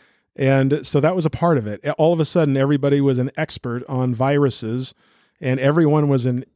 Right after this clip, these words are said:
immunologist or whatever. You know, th-, all of a sudden, everybody knew everything. And, and it was, uh, what you knew was suspiciously, um, suspiciously correlated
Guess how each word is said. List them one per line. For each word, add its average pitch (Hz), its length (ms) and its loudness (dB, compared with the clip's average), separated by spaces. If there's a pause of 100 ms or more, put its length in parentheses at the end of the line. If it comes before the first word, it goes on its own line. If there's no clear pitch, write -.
(160)
immunologist 143 960 2
or 123 100 -6
whatever. 135 460 -2
You 143 80 0
know, 151 140 -2
th-, 156 100 -8 (320)
all 160 100 2
of 196 80 0
a 185 40 0
sudden, 175 260 0
everybody 170 400 2
knew 160 160 4
everything. 120 480 -2 (720)
And, 139 520 2 (340)
and 139 160 0
it 143 100 2
was, 139 360 0
uh, 127 360 -4 (600)
what 151 240 2
you 147 160 2
knew 147 540 2 (600)
was 139 520 0
suspiciously, 143 1160 -2 (340)
um, 127 480 -8 (1000)
suspiciously 170 680 0
correlated 147 840 0